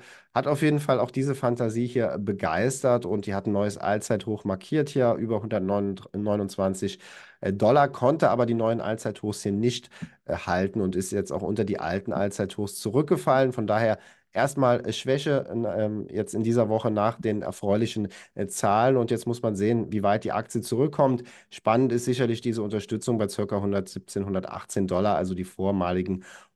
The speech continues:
Hochs hier aus dem, ähm, Ok-, äh, aus dem November und dann auch aus dem Februar diesen Jahres sollte die Aktie so weit zurückkommen. Aber ansonsten über hundertachtundzwanzig, äh, Dollar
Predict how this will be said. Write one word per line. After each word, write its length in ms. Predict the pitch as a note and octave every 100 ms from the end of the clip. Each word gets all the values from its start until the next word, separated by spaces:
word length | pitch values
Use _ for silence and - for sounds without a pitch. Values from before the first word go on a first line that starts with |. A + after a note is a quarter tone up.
| -
Hochs 320 | C#3 C3 -
hier 240 | A#2 B1+
aus 240 | F2 G2+ -
dem, 240 | G#2 G2+
ähm, 240 | F#2+ F#2+ F#2
Ok-, 260 | - F2+ - -
äh, 140 | G#2
aus 180 | D#2+ F#2+
dem 280 | G2 F#2 E2+
November 540 | F#2+ F2+ F2+ G#2+ G#2
und 200 | E2 F2+
dann 140 | F2 F2+
auch 260 | D#2 F2+ -
aus 280 | E2 F#2 -
dem 200 | F2 D#2+
Februar 540 | - F#2+ F#2 - F#2
diesen 340 | E2+ A#2 C3
Jahres 360 | A#2 G#2 G#2 G2+
sollte 260 | F#2+ G2 F#2+
die 120 | F2+
Aktie 380 | F2 - G#2 F#2 - -
so 160 | - G#2+
weit 180 | G#2 G2
zurückkommen. 600 | G#2+ B2+ C3 B2 A#2 F2+
Aber 340 | D#2+ F#2+ G2
ansonsten 580 | G2+ G2 G2+ - G2+ - - _
über 320 | C3+ C#3+ B2+
hundertachtundzwanzig, 1200 | A#2+ B2 A#2 G2 - A2 B2+ A2 A2 G#2+ A2 G2+ -
äh, 120 | F#2+
Dollar 380 | F#2+ G2 G#2